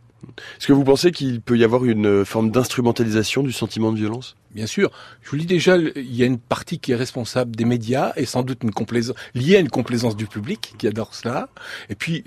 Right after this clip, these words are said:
Speaker 2: c'est, euh, pour un parti politique, quel qu'il soit, évidemment, utiliser dans un sens la violence, par exemple la répré-, condamner la répression policière, ou alors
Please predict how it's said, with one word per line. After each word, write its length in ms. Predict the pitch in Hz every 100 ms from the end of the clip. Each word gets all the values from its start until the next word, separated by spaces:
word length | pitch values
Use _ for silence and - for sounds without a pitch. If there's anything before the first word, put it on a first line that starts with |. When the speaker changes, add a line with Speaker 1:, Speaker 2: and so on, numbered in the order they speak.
| -
Speaker 2:
c'est, 540 | - - - 110 98 98
euh, 260 | 95 98 - - - _ -
pour 240 | 143 104
un 260 | 98 92 98
parti 340 | - - 107
politique, 440 | - 101 98 175 - -
quel 180 | 104
qu'il 180 | - 101
soit, 260 | - - 139
évidemment, 460 | 110 110 104 147 - - - -
utiliser 400 | - 120 120 120
dans 240 | 151 139
un 80 | 165
sens 460 | - 147 120 - - -
la 120 | 113
violence, 380 | 110 120 175 -
par 140 | -
exemple 320 | 113 120 117 110
la 60 |
répré-, 260 | 110 - -
condamner 340 | - 123 120
la 100 | 113
répression 380 | 107 107 113 113
policière, 560 | 110 117 117 101 90 117 - -
ou 120 | 151
alors 460 | 139 151 139 101